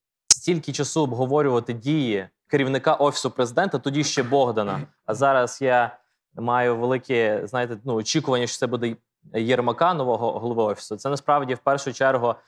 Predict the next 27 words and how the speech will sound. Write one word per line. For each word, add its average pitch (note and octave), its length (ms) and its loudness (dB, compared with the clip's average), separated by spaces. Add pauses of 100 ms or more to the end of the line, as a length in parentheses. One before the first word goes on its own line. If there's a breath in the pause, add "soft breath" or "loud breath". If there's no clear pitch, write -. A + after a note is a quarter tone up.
(160 soft breath)
показник C#3 360 0
того, D3 240 2
що C3 140 -2
щось D#3+ 200 0
в C#3+ 40 -2
державі C#3+ 300 2
працює C3+ 480 0 (220)
недобре, B2+ 560 2 (400)
щось D#3 340 0
зламалося, C#3 760 2 (300 soft breath)
і B2+ 460 2
те, D3+ 120 2
що D#3+ 160 -2
Офіс D#3 200 -2
Президента C#3 480 0
перетягнув C#3+ 500 0
на C#3+ 80 2
себе C#3 260 0
функції, C#3 440 -4
в - 40 -12
тому C#3+ 220 0
числі B2+ 240 -2
парламенту, C#3+ 680 2 (160)
який, A#2 180 -4
я D3 80 2
нагадаю C#3 420 2
всім, C#3 340 -2